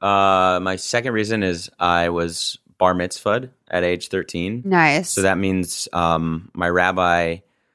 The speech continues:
Speaker 1: saw me fit to be a man.
Speaker 2: You're a man.
Speaker 1: Yeah.
Speaker 2: Yeah.
Speaker 1: And so, and I memorized a lot of stuff for it.
Speaker 2: Does the
Speaker 1: And
Speaker 2: rabbi reject anyone? Is he like, "You're not a man yet"?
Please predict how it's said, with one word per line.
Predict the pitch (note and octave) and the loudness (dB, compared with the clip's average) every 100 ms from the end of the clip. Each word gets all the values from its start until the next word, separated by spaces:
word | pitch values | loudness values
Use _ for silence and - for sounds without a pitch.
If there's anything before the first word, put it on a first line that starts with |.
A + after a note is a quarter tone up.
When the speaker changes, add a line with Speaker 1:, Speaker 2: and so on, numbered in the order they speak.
| _ _ _ _ | _ _ _ _
Speaker 1:
saw | - - G2 | -12 -2 0
me | G2 | 0
fit | F#2 - G#2 G2+ - | -4 -4 -2 -2 -4
to | - | -12
be | F#2 F#2+ | -6 -4
a | |
man. | F2+ F2 G2 B2+ B2 _ - | -4 -4 -6 -8 -14 _ -2
Speaker 2:
You're | A3 | 2
a | A3+ | 4
man. | A#3+ A#3 A#2 G#2+ | 4 2 0 -2
Speaker 1:
Yeah. | A#2+ A2+ - - | 0 0 -2 -8
Speaker 2:
Yeah. | G3+ F#3+ C3+ | 2 2 2
Speaker 1:
And | A#2+ | -2
so, | F#2+ G2 F#2+ F2+ F2+ F2 F#2+ _ _ _ _ | -2 0 2 0 -2 -6 -10 _ _ _ _
and | - | -6
I | C#3+ E3+ - | -2 -2 -4
memorized | G2+ A#2 C#3 A#2+ G#2+ | -4 -2 0 0 0
a | F#2+ | 2
lot | F#2 G#2 | 2 2
of | |
stuff | F#2 - C3 | 0 -4 -4
for | - D2 D2+ | -4 -8 -6
it. | C#2 - | -6 0
Speaker 2:
Does | C4 C4 | 2 2
the | D4+ | 0
Speaker 1:
And | C4+ | 2
Speaker 2:
rabbi | A#3 A#3 D4+ | 4 4 2
reject | F4 E4+ A3+ D#3 D#3+ | 2 0 0 -2 0
anyone? | G3 A3 A#3+ C4+ C#4 | -4 -2 0 0 0
Is | A3+ F#3+ | -2 -2
he | A3+ | 0
like, | G#3+ G3+ F3 | 0 0 -4
"You're | G3 | -2
not | G3 F3+ | 0 0
a | |
man | E3+ D3 C3+ | -2 -6 -6
yet"? | A#2 F#2 | -6 -8